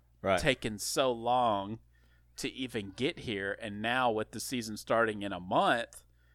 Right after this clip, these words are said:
Speaker 2: now it's this truncated thing. Teams and G Ms, I think, are gonna go crazy. So we have a chance for this draft to be a lot of fireworks. Is that kinda how you see it?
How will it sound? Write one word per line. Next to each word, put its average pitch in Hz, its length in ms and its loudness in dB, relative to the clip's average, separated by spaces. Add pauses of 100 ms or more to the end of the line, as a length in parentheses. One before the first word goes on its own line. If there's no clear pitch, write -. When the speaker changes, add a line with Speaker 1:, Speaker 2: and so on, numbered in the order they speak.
(180)
Speaker 2:
now 120 240 2
it's 120 180 -4
this 120 160 -4
truncated 120 760 -2
thing. 143 480 0
Teams 143 580 -4
and 110 180 -8
G 107 300 -8
Ms, 113 260 -4
I 104 100 0
think, 98 380 -8 (360)
are 104 100 -2
gonna 107 280 -4
go 90 180 -6
crazy. 113 760 -6
So 98 520 -4 (460)
we 139 160 0
have 320 240 2
a 320 60 2
chance - 420 0
for - 120 -6
this 139 160 -4
draft 117 420 0
to 120 80 -6
be 107 180 -4
a 98 80 0
lot 101 300 2
of 120 100 0
fireworks. 101 1200 0 (1800)
Is 135 260 -2
that 143 280 2
kinda 170 260 4
how 160 200 6
you 139 360 -2
see 349 280 0
it? 392 260 0